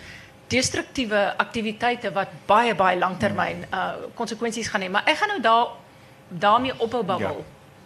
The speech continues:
Speaker 2: Ja.
Speaker 1: En daar's baie slimmer mense as ek hier op die vloer.
Speaker 2: Nee, baie dankie, Elaine.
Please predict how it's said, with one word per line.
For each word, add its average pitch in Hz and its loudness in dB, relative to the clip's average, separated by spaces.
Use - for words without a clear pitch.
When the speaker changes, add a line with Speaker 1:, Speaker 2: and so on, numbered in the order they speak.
Speaker 2:
Ja. - -10
Speaker 1:
En 180 -10
daar's 190 -2
baie 214 6
slimmer 240 -4
mense 208 -6
as 196 -8
ek 185 -6
hier 185 -6
op - -10
die 185 -10
vloer. 170 -12
Speaker 2:
Nee, 120 8
baie 110 6
dankie, 107 2
Elaine. 98 2